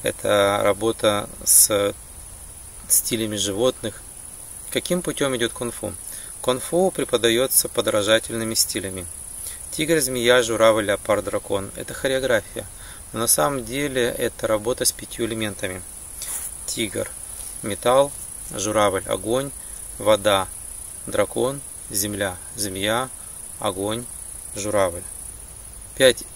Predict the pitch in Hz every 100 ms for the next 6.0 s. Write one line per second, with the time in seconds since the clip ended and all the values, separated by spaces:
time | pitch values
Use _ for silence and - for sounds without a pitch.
0 | - 113 113 135 151 107 - - 113 -
1 | - 107 95 104 139 - 120 - - -
2 | - - - - 127 - 143 - 165 120
3 | 113 110 - - 147 147 170 139 - 117
4 | 113 110 107 110 - 113 104 90 - -
5 | - - - - 110 107 113 107 107 -